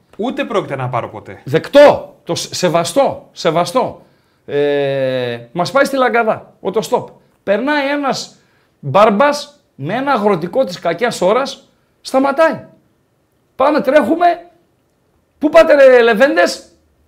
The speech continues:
Speaker 2: «Στη Δράμα». «Πού πας, στην Μπάρμπα;» «Στα Λαγινά». «Πάνε μας». Ακόμη δεν είχε γίνει ο δρόμος η Νέα Εγνατία.
Speaker 1: Πού να είχε γίνει είκοσι πέντε χρόνια
Speaker 2: Ναι,
Speaker 1: πριν;
Speaker 2: ήταν ο δρόμος που περνούσες. Λαγινά, Άγιο Βασίλειο, Βασιλούδη, Γερακαρού,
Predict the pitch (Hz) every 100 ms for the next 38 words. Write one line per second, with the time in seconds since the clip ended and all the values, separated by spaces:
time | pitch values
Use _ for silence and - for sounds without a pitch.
0 | _ _ - 277 320 269 117 - - _
1 | _ _ - 311 330 - 240 269 302 330
2 | 330 - - 262 262 247 302 277 - -
3 | _ - 320 294 175 - - _ _ _
4 | _ 156 - 254 302 285 320 233 302 269
5 | 294 277 254 196 220 233 214 190 - -
6 | _ _ - 202 220 226 196 180 180 165
7 | 156 95 - _ _ 139 139 117 113 117
8 | 113 - 127 107 110 110 170 190 120 180
9 | 247 285 277 240 196 233 285 302 294 240
10 | 262 254 262 156 117 - _ _ 180 247
11 | 226 175 175 196 233 233 220 208 208 190
12 | - 233 233 208 208 - 175 165 233 226
13 | 208 220 196 180 151 226